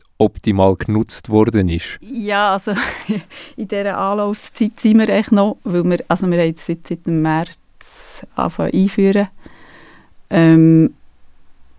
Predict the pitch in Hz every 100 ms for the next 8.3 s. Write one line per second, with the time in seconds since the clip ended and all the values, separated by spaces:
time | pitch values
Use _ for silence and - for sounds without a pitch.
0 | - - - 170 165 - - 98 82 -
1 | - 147 - - 175 165 165 170 170 180
2 | 175 101 110 - - 120 - - _ _
3 | - 160 147 151 - 156 - 160 156 165
4 | - - - 196 - 190 - - 175 -
5 | - 160 160 165 _ - - 160 - 165
6 | 165 - - 165 160 - - 160 160 -
7 | 143 - 160 156 156 156 147 - - 160
8 | - 160 165